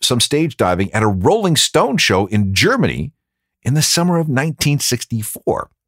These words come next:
But then Dee Snider of Twisted Sister claims he invented stage diving in the seventies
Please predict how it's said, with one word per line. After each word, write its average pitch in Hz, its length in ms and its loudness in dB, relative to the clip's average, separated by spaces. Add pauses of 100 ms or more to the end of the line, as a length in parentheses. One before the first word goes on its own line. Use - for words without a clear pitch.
(600)
But 180 140 0
then 220 280 2
Dee 226 200 0
Snider 175 640 0 (100)
of 110 140 -4
Twisted 107 340 -2
Sister 98 360 0
claims 98 440 -2
he 294 300 2
invented 151 400 0
stage 76 340 -2
diving 73 300 -2
in 101 100 0
the 113 60 0
seventies - 560 -2